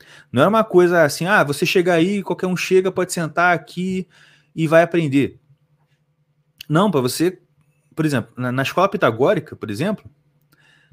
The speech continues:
você, pra ser aceito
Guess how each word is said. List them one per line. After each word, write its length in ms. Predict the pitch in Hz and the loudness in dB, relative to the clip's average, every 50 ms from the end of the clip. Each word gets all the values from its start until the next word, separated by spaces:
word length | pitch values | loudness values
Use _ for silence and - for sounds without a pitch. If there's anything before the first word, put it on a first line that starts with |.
| _ _ - | _ _ -12
você, 640 | 107 113 - - - 151 160 175 185 196 190 - - _ _ _ _ - _ | -10 -10 -8 -4 0 2 4 4 4 2 2 -2 -10 _ _ _ _ -20 _
pra 220 | - 165 190 240 | -2 0 0 0
ser 180 | 240 - - 233 | 0 0 2 2
aceito 720 | 220 196 - - - - 180 185 240 262 254 - - - | 2 2 0 -2 0 2 4 4 4 2 -2 -6 -12 -18